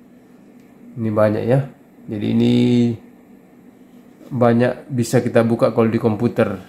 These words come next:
Jadi kalau memang ada kendala, bisa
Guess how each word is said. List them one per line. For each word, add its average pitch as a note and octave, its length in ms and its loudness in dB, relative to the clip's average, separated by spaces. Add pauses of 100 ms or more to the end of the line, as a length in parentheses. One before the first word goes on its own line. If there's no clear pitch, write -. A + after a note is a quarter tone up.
(120)
Jadi B2 400 0
kalau D3 240 6
memang D3 640 0 (400)
ada C3 240 0
kendala, C#3 960 4 (720)
bisa C#3 400 4